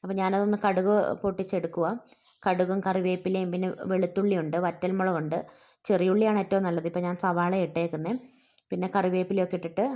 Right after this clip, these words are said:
ഈ കപ്പയും കൂടെ ചേർത്ത് നന്നായിട്ട് ഇളക്കിയെടുക്കുക. മഞ്ഞൾ പൊടി വേണമെങ്കിൽ ഇടാം കേട്ടോ. വെളുത്ത കളറിലും മഞ്ഞ കളറിലും ഒക്കെ നമ്മുടെ ഇഷ്ടം പോലെ ഉണ്ടാക്കാം.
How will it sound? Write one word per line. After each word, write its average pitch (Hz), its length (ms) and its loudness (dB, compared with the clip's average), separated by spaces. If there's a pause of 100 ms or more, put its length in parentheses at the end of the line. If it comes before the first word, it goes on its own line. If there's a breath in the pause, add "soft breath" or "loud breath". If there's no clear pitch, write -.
(280)
ഈ 185 80 -2 (760 soft breath)
കപ്പയും 196 380 0
കൂടെ 202 200 2
ചേർത്ത് 180 380 0
നന്നായിട്ട് 180 400 -2
ഇളക്കിയെടുക്കുക. 165 540 -2 (260)
മഞ്ഞൾ 190 320 2
പൊടി 233 180 6
വേണമെങ്കിൽ 202 320 2 (160)
ഇടാം 175 200 2
കേട്ടോ. 160 180 -2 (480 loud breath)
വെളുത്ത 180 320 2
കളറിലും 208 420 2
മഞ്ഞ 175 240 0
കളറിലും 196 300 0
ഒക്കെ 202 160 -4
നമ്മുടെ 190 260 0
ഇഷ്ടം 190 220 -6
പോലെ 190 180 2
ഉണ്ടാക്കാം. 170 380 -2